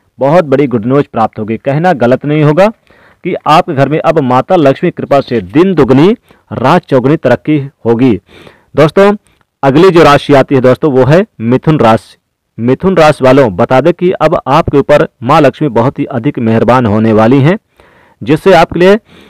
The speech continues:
साल दो हज़ार चौबीस से साल दो हज़ार पचास तक का समय बहुत ही अच्छा समय साबित होने वाला है।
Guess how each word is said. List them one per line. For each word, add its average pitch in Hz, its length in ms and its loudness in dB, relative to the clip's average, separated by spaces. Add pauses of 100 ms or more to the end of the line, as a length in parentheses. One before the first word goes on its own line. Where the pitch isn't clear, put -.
(340)
साल 170 240 4
दो 175 100 2
हज़ार 170 180 4
चौबीस 156 320 0
से 180 160 0
साल 143 320 0
दो 147 60 2
हज़ार 147 160 0
पचास 147 480 -4
तक 135 120 -6
का 123 100 -10
समय 139 220 -4
बहुत 120 220 -2
ही 156 60 -2 (100)
अच्छा 143 280 -4
समय 120 260 -2
साबित 113 340 -2
होने 113 200 -2
वाला 110 240 2
है। 165 160 0